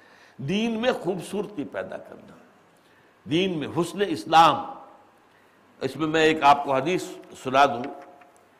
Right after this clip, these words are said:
جس میں یہ حضرت ابو ہریرہ رضی اللہ تعالی عنہ سے مروی ہے، اور یہ متفق علیہ روایت ہے۔ "اذا احسن احدکم اسلامہ"،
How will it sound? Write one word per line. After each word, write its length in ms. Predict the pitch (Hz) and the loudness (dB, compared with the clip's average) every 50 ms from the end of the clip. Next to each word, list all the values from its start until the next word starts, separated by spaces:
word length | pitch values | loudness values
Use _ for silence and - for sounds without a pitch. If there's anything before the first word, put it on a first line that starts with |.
| _ _ _ _ _ - | _ _ _ _ _ -14
جس 160 | - 135 127 | -14 -12 -8
میں 120 | 131 165 160 | -4 -4 0
یہ 280 | 156 151 151 147 143 131 110 - - - | 2 4 6 6 6 4 4 0 -6 -6
حضرت 260 | 127 127 156 151 - 151 143 | -4 -2 -2 -2 0 0 -2
ابو 260 | 139 147 139 127 135 | 0 0 0 0 2
ہریرہ 320 | 143 156 165 170 165 151 | 4 4 6 6 4 4
رضی 220 | 143 117 113 131 131 | 2 0 -2 -4 -4
اللہ 280 | 127 123 139 139 135 - - | 0 2 2 2 2 2 2
تعالی 220 | - 127 131 131 | 2 4 4 4
عنہ 240 | 127 123 123 113 117 110 | 4 2 0 0 -4 -6
سے 80 | 107 110 | -8 -8
مروی 380 | 113 107 104 120 139 143 120 | -8 -8 -8 -6 -4 -4 -4
ہے، 100 | 107 - - - - - - - _ _ _ _ _ _ _ _ _ _ _ _ _ _ _ _ _ _ | -4 -8 -10 -10 -14 -20 -20 -20 _ _ _ _ _ _ _ _ _ _ _ _ _ _ _ _ _ _
اور 140 | - 135 139 | 2 2 4
یہ 340 | 139 151 156 151 156 156 - - - - - - - - | 4 4 4 4 4 4 2 0 -4 -12 -16 -20 -16 -6
متفق 500 | - 147 165 160 - 196 170 202 208 208 | -2 -2 -2 0 0 0 2 2 2 4
علیہ 180 | 208 214 247 269 | 4 2 2 2
روایت 400 | 240 202 165 123 101 90 - - - - | 2 0 -2 -2 -4 -6 -6 -8 -14 -20
ہے۔ 60 | - - - - _ _ _ _ _ _ _ _ _ _ _ _ _ _ _ _ _ _ _ _ _ _ _ _ _ _ _ _ _ - 208 | -20 -20 -20 -20 _ _ _ _ _ _ _ _ _ _ _ _ _ _ _ _ _ _ _ _ _ _ _ _ _ _ _ _ _ 2 2
"اذا 300 | 214 220 254 269 277 285 285 277 - | 2 6 8 10 12 12 10 10 8
احسن 480 | 247 233 240 226 - - - 277 285 285 | 6 6 6 4 2 4 4 4 6 6
احدکم 720 | 277 277 254 240 202 226 247 240 247 240 240 240 247 247 240 | 6 6 6 8 8 8 8 6 4 0 0 -2 -8 -6 -6
اسلامہ"، 720 | 196 - - 156 151 147 147 147 151 139 117 117 123 143 | -8 -8 -4 -2 -2 -2 -2 -2 -4 -4 -4 -4 -4 -6